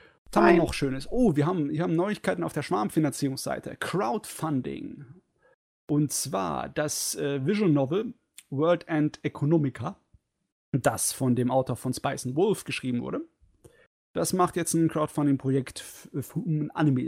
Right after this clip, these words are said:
Speaker 1: herauszubekommen.
Speaker 2: Ja. Das finde ich tatsächlich, das finde ich sehr, äh, spannend. Ich hab mir, ich hab nämlich auch schon länger,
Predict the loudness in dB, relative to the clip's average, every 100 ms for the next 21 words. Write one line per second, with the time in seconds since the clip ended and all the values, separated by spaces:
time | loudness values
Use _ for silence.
0 | -6 -12 -12 -12 -12 -14 -14 -14 -14 -18
1 | _ _ _ _ _ _ -6 0 2 0
2 | -8 -16 -16 -14 -16 -18 _ _ 4 6
3 | 10 10 10 6 0 -6 -10 -4 0 2
4 | 4 4 4 4 4 4 4 4 6 4
5 | 0 -2 0 0 0 4 4 4 0 -8
6 | -10 -8 -8 -8 -6 -2 2 4 6 6
7 | 4 2 4 4 2 0 2 4 6 4
8 | 4 2 2